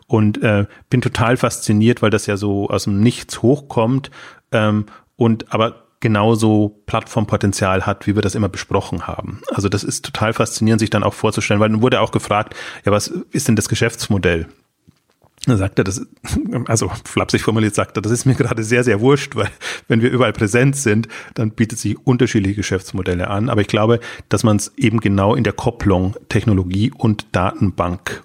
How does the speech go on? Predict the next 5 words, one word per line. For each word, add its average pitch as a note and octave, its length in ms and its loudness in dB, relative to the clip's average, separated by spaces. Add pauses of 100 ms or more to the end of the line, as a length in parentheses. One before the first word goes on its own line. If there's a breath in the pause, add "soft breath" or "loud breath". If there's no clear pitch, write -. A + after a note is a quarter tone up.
(120)
und - 260 0
Anwendungen F#2+ 760 0
sehen G#2+ 320 4
muss. G#2 320 2 (400 loud breath)
Und G#2 340 0